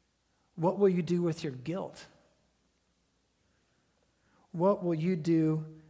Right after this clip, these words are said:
with this deep desire that you have to be loved and cherished? What will you do with that? And what about all the other things that enslave you?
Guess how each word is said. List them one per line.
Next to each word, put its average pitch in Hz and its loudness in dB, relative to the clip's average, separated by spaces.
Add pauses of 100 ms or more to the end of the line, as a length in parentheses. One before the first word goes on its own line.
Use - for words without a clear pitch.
with 151 -4
this 147 -2
deep 165 -4
desire 143 -2
that 127 -6
you 143 -4
have 139 -6
to 135 -16
be 131 -12
loved 131 -10
and 127 -12
cherished? 123 -12
What 160 -10
will 160 -8
you 139 -8
do 131 -8
with 120 -10
that? 113 -12 (3000)
And 165 0
what 269 0
about 240 2
all 214 2
the 180 0
other 196 2
things 131 -8
that 127 -4
enslave 120 -6
you? 113 -8